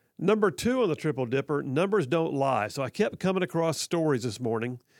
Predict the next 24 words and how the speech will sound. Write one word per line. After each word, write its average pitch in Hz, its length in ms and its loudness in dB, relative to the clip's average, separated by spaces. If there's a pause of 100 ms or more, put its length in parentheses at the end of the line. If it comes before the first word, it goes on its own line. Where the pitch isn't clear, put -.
(160)
that 135 120 -2
had 185 200 0
a 165 40 -2
theme 185 360 -2
to 139 80 -4
me. 110 180 -4
They 135 160 -2
were, 147 240 -2
they 147 100 -2
were 147 140 0
a 131 80 -4
series 214 440 -4
of 175 100 -2
stories 180 340 0
in 139 140 -2
which 147 280 -4 (560)
dollar 175 340 2
signs 170 420 0
went 156 220 -2
in 127 60 -10
certain 180 440 -2
directions, 147 560 -4
and 123 120 -4
you, 123 180 -2